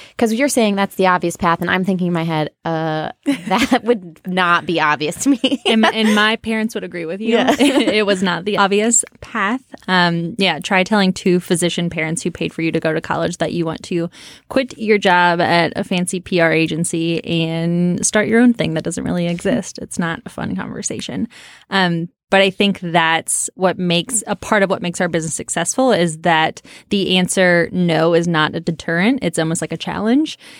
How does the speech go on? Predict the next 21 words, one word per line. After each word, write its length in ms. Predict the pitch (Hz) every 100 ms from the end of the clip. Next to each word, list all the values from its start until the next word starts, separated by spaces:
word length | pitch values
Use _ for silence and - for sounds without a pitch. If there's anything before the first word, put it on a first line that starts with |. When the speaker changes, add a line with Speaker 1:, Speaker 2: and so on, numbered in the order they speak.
| -
Speaker 2:
And 180 | 196 185
so 320 | - 180 180
for 240 | - 190
people 500 | 180 - 220 - 202
around 640 | - 180 170 160 165 170 170
me 380 | 170 165 170 160
to 140 | -
not 400 | 175 165 151 160
believe 380 | 165 156 165 160
in 240 | 160 160 -
what 240 | - 165 165
I 140 | 151
believed 340 | 160 190 214 214
in 220 | 233 185
was 240 | 170 -
not 420 | 175 160 151 156 - _ _
necessarily 580 | 185 175 175 185 175 170
a 60 | 165
deterrent. 500 | 165 - 180 220 240
It 180 | 196 180
was, 340 | 185 170 175